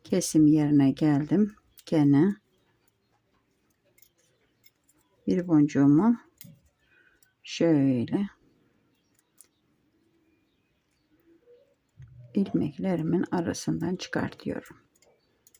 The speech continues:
Bu şekilde gene dört boncuğumu şişime dizdim.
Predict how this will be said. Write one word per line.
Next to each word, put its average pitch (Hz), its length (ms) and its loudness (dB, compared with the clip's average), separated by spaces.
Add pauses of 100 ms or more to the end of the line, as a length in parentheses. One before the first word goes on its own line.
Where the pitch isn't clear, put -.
(2500)
Bu 214 80 -2
şekilde 147 520 -2
gene 180 480 2 (360)
dört 196 340 -4
boncuğumu 160 680 2 (680)
şişime 190 680 2
dizdim. - 560 -2